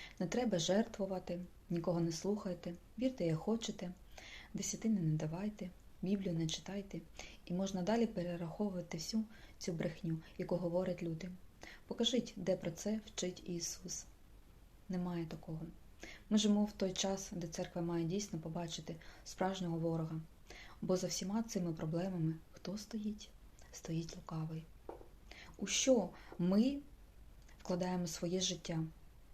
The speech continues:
щоб світло Боже досягло кожної людини, щоб проповідь досягла кожного?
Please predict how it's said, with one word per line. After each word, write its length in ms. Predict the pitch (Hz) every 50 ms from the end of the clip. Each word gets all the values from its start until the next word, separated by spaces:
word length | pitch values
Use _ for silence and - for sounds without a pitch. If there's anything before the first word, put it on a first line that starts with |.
| - - - - - - - -
щоб 260 | - - - 175 -
світло 380 | - - 196 208 208 220 196 180
Боже 260 | 170 175 170 170 170
досягло 440 | 160 175 165 - 175 160 175 165 160
кожної 400 | - 190 196 196 196 180 180 175
людини, 440 | 175 170 160 170 170 165 160 165 160 160 - - - - - - - -
щоб 240 | - - 214 -
проповідь 540 | - - 254 262 254 226 185 180 170 165 - -
досягла 600 | 160 170 165 165 - 170 156 160 165 165 160 160 - - - - - -
кожного? 460 | - - 190 170 - 180 170 165 165